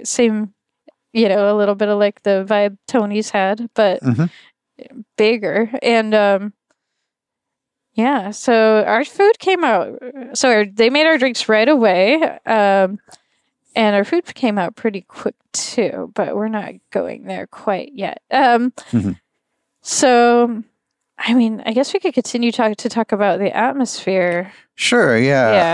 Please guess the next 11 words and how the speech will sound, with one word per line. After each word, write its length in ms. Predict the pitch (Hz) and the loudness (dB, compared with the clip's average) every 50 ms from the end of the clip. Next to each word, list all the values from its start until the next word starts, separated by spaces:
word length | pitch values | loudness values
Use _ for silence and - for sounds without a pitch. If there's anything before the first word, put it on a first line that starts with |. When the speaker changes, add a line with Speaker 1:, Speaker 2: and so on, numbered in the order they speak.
| 170 185 190 | 2 2 2
Speaker 1:
Yeah, 60 | 190 | 2
so 560 | 196 - - 320 294 277 277 277 269 269 277 - - _ _ - _ _ - - _ - | 0 0 2 4 4 6 6 6 4 4 2 0 -4 _ _ -20 _ _ -20 -16 _ -2
after 400 | 262 294 349 - - 392 381 370 | 0 0 0 0 2 2 4 6
we 200 | 359 339 294 - | 6 4 4 4
ate, 400 | - 196 190 185 202 - - 101 | 2 2 2 2 2 0 0 0
we'll 180 | - 233 247 254 | 0 0 0 2
go 160 | 254 254 240 | 2 2 2
back 200 | 220 214 214 - | 2 2 0 -2
to 120 | - - 226 | -2 0 2
our 180 | 214 214 214 | 4 4 2
meal 600 | 214 214 208 190 190 185 185 180 202 214 214 226 | 2 0 -2 0 2 2 2 2 0 -2 -4 -8